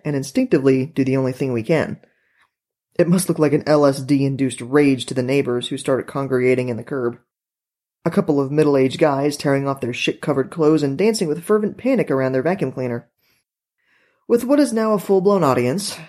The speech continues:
the J four thousand delivers another blast of blue light, but this time, there's no way to turn it off. The empanadas have grown over the red button, and it's shooting a steady beam right onto itself.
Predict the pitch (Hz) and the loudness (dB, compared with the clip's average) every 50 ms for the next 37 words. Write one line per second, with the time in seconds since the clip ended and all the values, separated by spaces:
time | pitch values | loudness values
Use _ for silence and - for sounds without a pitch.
0 | - - 147 143 131 156 160 170 170 175 180 170 165 170 165 165 165 160 160 156 | -16 -12 -8 -4 0 2 2 2 2 0 0 -2 0 0 2 2 2 2 0 0
1 | 165 160 156 175 175 190 190 175 - 196 208 220 226 220 202 160 131 110 131 127 | -2 0 0 0 0 0 0 0 0 -2 -2 -2 -2 0 0 0 2 2 2 2
2 | 123 131 - - 139 131 160 165 151 147 190 196 151 95 - - _ _ _ _ | 2 0 -2 -6 -8 -8 -4 -4 -4 -2 -2 -2 -4 -4 -6 -8 _ _ _ _
3 | _ _ _ _ _ _ _ - 160 160 - 254 247 - - 156 131 127 123 120 | _ _ _ _ _ _ _ -6 -4 0 0 0 0 0 0 0 0 2 2 0
4 | 120 117 - _ _ _ _ _ _ - - 117 - 139 151 156 151 135 123 117 | -2 -6 -10 _ _ _ _ _ _ -16 -14 -12 -8 -4 -2 0 0 0 0 -2
5 | - 143 131 120 123 135 127 85 82 - - - _ _ _ _ _ _ _ _ | -4 -4 -2 -2 -2 -2 -4 -6 -8 -12 -16 -20 _ _ _ _ _ _ _ _
6 | _ _ _ _ _ _ _ _ - 160 175 180 175 170 160 170 165 151 139 127 | _ _ _ _ _ _ _ _ -2 0 0 2 0 0 0 0 0 0 -2 -2
7 | 131 123 - 151 147 143 139 143 139 139 131 127 120 127 123 123 120 180 180 147 | -4 -4 0 0 2 2 2 2 0 0 0 2 2 2 0 0 0 0 0 0
8 | 143 143 131 131 127 - - - 254 269 277 233 175 165 - - 269 269 277 240 | 0 0 0 -2 -2 -4 -4 -2 -2 0 0 0 -2 -4 -4 -2 -2 0 0 -2
9 | 185 196 202 196 165 143 143 143 160 175 - - 170 165 165 175 175 - - - | 0 0 0 0 0 -2 -4 -4 -4 -2 -2 -2 -2 0 0 0 0 -2 -2 -4
10 | - - - - - - - | -6 -6 -8 -12 -18 -20 -20